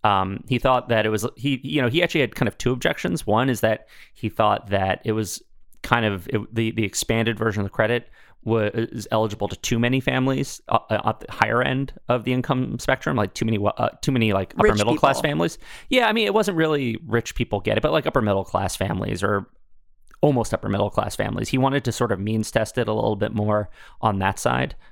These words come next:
Speaker 1: um, and, and restrict it a little bit more to kind of lower middle class families, it seemed. But then also he didn't like the fact that it, you didn't need to work in order to get it.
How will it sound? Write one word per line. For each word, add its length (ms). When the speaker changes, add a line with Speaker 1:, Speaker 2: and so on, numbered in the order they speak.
Speaker 1:
um, 480
and, 220
and 180
restrict 320
it 60
a 20
little 140
bit 160
more 140
to 80
kind 140
of 60
lower 200
middle 180
class 260
families, 440
it 100
seemed. 260
But 160
then 200
also 880
he 240
didn't 220
like 160
the 60
fact 320
that 200
it, 200
you 160
didn't 160
need 160
to 60
work 240
in 60
order 200
to 60
get 180
it. 140